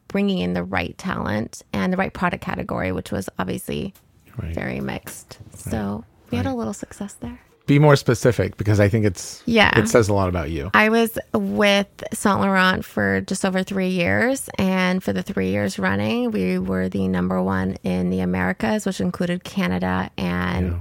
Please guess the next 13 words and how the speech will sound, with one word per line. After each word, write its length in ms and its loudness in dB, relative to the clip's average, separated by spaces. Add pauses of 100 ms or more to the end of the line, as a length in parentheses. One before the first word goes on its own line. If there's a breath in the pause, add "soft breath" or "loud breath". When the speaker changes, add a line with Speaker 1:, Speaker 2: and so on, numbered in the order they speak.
(380)
Speaker 1:
South 260 -4
America. 480 -2 (540 loud breath)
And 560 2
we 120 0
held 340 0
the 80 -6
top 220 -2
performance 680 0
year 200 2
over 120 -2
year 300 -2
over 100 -6
year 400 -4